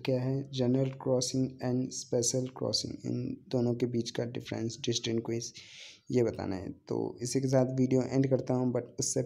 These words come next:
पहले like, share and subscribe ज़रूर कर दे चैनल को। And ज़्यादा से ज़्यादा कमेंट में डालें जिसको इसके सॉल्यूशंस चाहिए, आंसर्स चाहिए। जितने ज़्यादा कमेंट्स आएंगे मैं उतनी जल्दी इसके सॉल्यूशंस लाने की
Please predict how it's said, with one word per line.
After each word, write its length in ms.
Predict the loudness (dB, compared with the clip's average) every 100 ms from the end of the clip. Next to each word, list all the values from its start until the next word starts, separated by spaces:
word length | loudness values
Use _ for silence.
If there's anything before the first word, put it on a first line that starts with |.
| 2
पहले 260 | 2 4 2 4
like, 280 | 4 2
share 380 | 0 -2 0 0
and 100 | -2
subscribe 460 | -2 -8 0 0 2
ज़रूर 260 | 0 0 2
कर 100 | 2
दे 100 | 2
चैनल 320 | 2 2 2 2
को। 100 | 2 2 -4 -16 -20 -20 -20 _ _ _
And 500 | 0 2 4 4 2 0 -6 -20 _ _
ज़्यादा 280 | 2 6 6
से 180 | 4 4
ज़्यादा 320 | 4 6 6 4 -2 -2
कमेंट 300 | 4 6 8
में 120 | 6 6
डालें 300 | 8 6 6
जिसको 360 | 2 2 4 4 2
इसके 280 | -6 0 2
सॉल्यूशंस 640 | 2 2 2 0 0 0 -2
चाहिए, 240 | -4 -2
आंसर्स 400 | 0 0 2 -2 -2
चाहिए। 280 | -2 0 -2 -6 -16 -20 -20 _ _ _ _ _ _ _ _ _
जितने 280 | -2 4 6
ज़्यादा 220 | 8 8 6
कमेंट्स 400 | 6 6 6 6
आएंगे 480 | 6 8 8 6
मैं 160 | 6 4 2
उतनी 260 | -2 2 4
जल्दी 340 | 4 4 4 2
इसके 240 | 2 0
सॉल्यूशंस 640 | 2 2 2 2 2 2 0
लाने 260 | 0 2 2
की 240 | 0 0